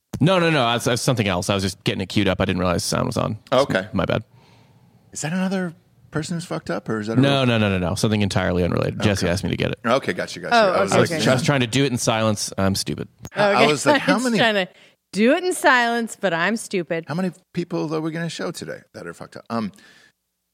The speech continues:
Speaker 2: but with Aaron Rodgers thing, g-, great. We need, I think we need that in sports.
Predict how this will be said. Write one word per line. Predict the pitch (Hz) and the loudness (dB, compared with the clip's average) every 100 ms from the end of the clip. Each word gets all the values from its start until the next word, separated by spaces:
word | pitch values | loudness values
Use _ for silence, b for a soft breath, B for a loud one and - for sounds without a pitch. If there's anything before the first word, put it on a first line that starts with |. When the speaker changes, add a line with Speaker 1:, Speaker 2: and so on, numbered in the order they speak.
| _ _ - B B B B | _ _ -18 B B B B
Speaker 2:
but | - 135 | 2 4
with | 143 | 4
Aaron | 170 180 170 | 4 4 4
Rodgers | 170 165 160 | 4 2 -2
thing, | - 139 131 123 _ | -2 -2 -2 -10 _
g-, | - 113 | -10 -10
great. | - 131 123 | -4 -2 0
We | 147 | -2
need, | 175 202 160 | 0 0 0
I | 160 | 0
think | 196 170 | 0 -2
we | 165 | 0
need | 156 | 0
that | 139 131 | 2 4
in | 110 | 4
sports. | 104 - 76 - - | 0 -8 -12 -10 -14